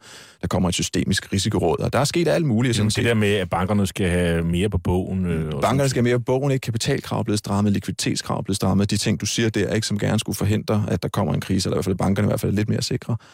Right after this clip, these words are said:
Speaker 1: Og der kan vi sige, og, og det er jo, er jo taget, det er en ting, der er besluttet og er på vej til at blive gennemført og så videre. Og så er vi blevet bedt om decideret at kigge på, de tiltag, der er taget,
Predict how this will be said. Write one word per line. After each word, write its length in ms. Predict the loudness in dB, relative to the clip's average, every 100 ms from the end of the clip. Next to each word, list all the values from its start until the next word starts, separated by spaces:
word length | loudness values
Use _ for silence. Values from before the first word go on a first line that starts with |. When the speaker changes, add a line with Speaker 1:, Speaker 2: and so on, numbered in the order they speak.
| -20 _ -6
Speaker 1:
Og 120 | -2
der 80 | 2
kan 80 | 2
vi 40 |
sige, 240 | 2 0 -2 -6 _ _
og, 60 | -8 -4
og 100 | 0
det 60 | 2
er 20 |
jo, 80 | 2
er 60 | 2
jo 100 | 2
taget, 360 | 2 2 2
det 60 | 0
er 40 | -2
en 60 |
ting, 200 | -2 -4
der 60 | -2
er 160 | 0
besluttet 500 | -2 0 0 0 0
og 160 | 0 -2
er 40 |
på 120 | -4 -4
vej 200 | -4 -4
til 140 | -2
at 120 | -2
blive 300 | 0 0 2
gennemført 480 | 0 0 0 -2 -4
og 80 | -4
så 100 | -4
videre. 260 | -2 -2 -2
Og 100 | -4
så 160 | -2 0
er 100 | 0
vi 160 | 0 0
blevet 220 | 0 0
bedt 220 | 0 0
om 220 | -2 -4 -10 -8
decideret 480 | -4 -2 0 0 2
at 60 | 0
kigge 220 | -2 -2
på, 200 | -2 -4 -4
de 80 | -4
tiltag, 480 | -2 -2 0 -2 0
der 60 |
er 200 | 0 0
taget, 340 | 0 0 -2